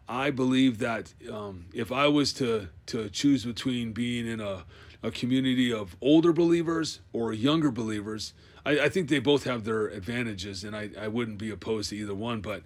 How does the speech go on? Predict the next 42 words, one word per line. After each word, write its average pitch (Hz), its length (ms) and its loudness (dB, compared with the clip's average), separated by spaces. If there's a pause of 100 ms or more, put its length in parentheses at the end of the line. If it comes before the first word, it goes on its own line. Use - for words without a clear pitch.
(600)
man, 117 220 -8
I 110 80 -8
just 107 220 -6
have 101 180 -10
loved 113 420 -2
talking 110 360 -8
with 101 180 -10
the 101 120 -8
older 107 280 -6
saints 110 500 -6 (360)
and 92 160 -10
just 107 240 -4
the 101 60 -6
wisdom 107 480 -6
that 104 120 -8
they 101 120 -10
have 98 400 -8
and 87 140 -14 (300)
just - 240 -8
their 90 140 -8
life 98 240 -6
stories. 104 580 -6
And, 87 240 -16
I 101 200 -10
mean, 98 180 -10
I, 104 160 -8 (180)
I, 101 180 -10
I've 104 200 -8
totally 104 480 -4 (240)
just - 260 -8
been 104 140 -10
encouraged 101 640 -6
by, 95 300 -8 (380)
you 95 60 -10
know, 92 100 -10
hearing 104 460 -10
where 98 220 -6
they 104 320 -4
have, 92 300 -10
um, 90 340 -14 (120)
you 110 100 -8
know, 90 240 -12